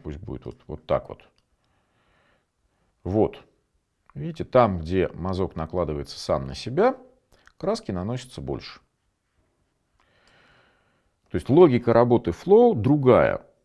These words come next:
Photoshop не считает, что мы сначала сделали весь мазок, а потом равномерно уменьшили непрозрачность. Он считает, что с кисти всё время течёт краска. Провели несколько раз, получили уплотнение. Э,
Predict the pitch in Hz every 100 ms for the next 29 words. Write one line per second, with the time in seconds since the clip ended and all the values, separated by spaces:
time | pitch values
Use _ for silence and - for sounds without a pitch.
0 | _ _ - - 120 196 156 147 - 160
1 | - 120 73 - - 87 80 113 113 123
2 | 92 78 67 82 76 76 76 80 - 87
3 | 110 202 - - - 104 90 82 80 101
4 | 110 87 78 110 - 76 80 - 85 78
5 | 62 - - 117 110 120 202 240 - -
6 | - 196 220 113 - 98 135 151 - -
7 | 104 - 82 67 - - _ _ _ _
8 | _ _ _ _ _ _ - - 104 110
9 | 117 104 101 - 123 135 165 - 76 76
10 | 98 82 67 65 67 53 - _ _ _
11 | - - - - - - - _ _ _
12 | _ _ 113 101 104 104